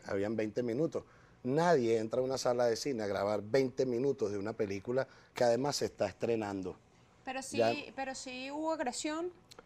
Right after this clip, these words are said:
Speaker 1: Fíjate, la agresión verbal inicia por él,
Speaker 2: Ujú.
Speaker 1: cuando él, Tomás se retira, porque claro, Tomás estaba muy molesto, le dijo, "Dame la cámara", no sé qué, yo le dije, "Ey, ya va, un momento, vamos a dejar que el señor saque la tarjeta a él,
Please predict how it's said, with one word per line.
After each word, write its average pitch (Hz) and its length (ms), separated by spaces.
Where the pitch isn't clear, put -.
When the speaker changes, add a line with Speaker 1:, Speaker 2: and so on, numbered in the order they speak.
Speaker 1:
Fíjate, 123 480
la 117 160
agresión 120 500
verbal 139 460
inicia 117 440
por 123 180
él, 107 220
Speaker 2:
Ujú. 240 140
Speaker 1:
cuando 104 320
él, 104 220
Tomás 113 300
se 131 120
retira, 139 440
porque 104 160
claro, 123 260
Tomás 104 280
estaba 131 260
muy 135 160
molesto, 139 420
le 123 80
dijo, 120 140
"Dame 143 180
la 147 120
cámara", 135 340
no 123 80
sé 131 100
qué, 135 160
yo 127 100
le 135 100
dije, 143 180
"Ey, 135 80
ya 131 100
va, 127 240
un 127 120
momento, 135 440
vamos 104 220
a 135 60
dejar 123 120
que 147 80
el 143 60
señor 123 280
saque 135 220
la 139 120
tarjeta 120 420
a 160 120
él, 143 200